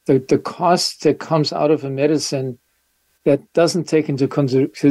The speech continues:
consideration this interconnectedness is just not sustainable. Um, maybe for some time still in, in the U S, but certainly not in developing, uh, economies, developing countries. It, there's just not enough money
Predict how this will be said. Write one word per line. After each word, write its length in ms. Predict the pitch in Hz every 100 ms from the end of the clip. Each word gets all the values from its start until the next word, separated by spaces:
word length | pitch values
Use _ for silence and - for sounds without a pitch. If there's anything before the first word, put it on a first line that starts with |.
| 147 - -
consideration 680 | 143 143 131 131 139 -
this 200 | 131 127
interconnectedness 1040 | 170 139 139 120 139 147 156 147 135 - - - - _ _ _ _ _ _ _ _ _
is 180 | 180 -
just 240 | - 151 160
not 200 | 151 151
sustainable. 680 | 131 - 147 143 117 120 -
Um, 360 | 135 131 127 113 _ _ _ _
maybe 500 | 196 160 151 160 170
for 400 | 143 156 147 135 117 _ _
some 480 | - - - 156
time 460 | 151 151 151 151 143
still 420 | - 165 156 151
in, 340 | 147 135 127 117 _ _ -
in 140 | 160
the 100 | 139
U 200 | 131 135
S, 260 | 139 151 -
but 160 | 151 131
certainly 280 | 165 143
not 280 | 135 131 135
in 180 | 127 127
developing, 720 | 120 135 139 135 139 131 120 _ _ _ -
uh, 280 | 139 135 135
economies, 680 | - - 139 143 143 131 -
developing 440 | 131 131 131 127
countries. 500 | 123 131 135 123 -
It, 180 | - -
there's 240 | 143 123
just 220 | 151 139
not 160 | 143 135
enough 340 | 127 120 - -
money 420 | 120 131 135 123